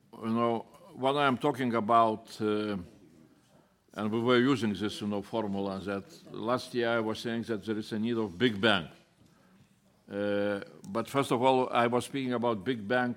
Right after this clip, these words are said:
on material defense readiness, that we need to raise finances, we need production, we need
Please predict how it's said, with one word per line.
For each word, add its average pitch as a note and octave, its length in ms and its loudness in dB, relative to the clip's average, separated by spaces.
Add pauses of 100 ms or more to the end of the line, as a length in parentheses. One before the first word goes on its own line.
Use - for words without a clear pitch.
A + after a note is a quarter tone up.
on A2+ 200 0
material A#2+ 420 4
defense F2+ 400 -10
readiness, D#2+ 400 -14
that F#2 160 -16
we G2+ 120 -6
need A2 280 -2
to G#2 140 -6
raise A2 260 -2
finances, C3+ 640 -4
we G#2+ 140 -4
need A2 260 -4
production, A#2+ 600 -6
we A#2 100 -4
need G#2+ 240 -6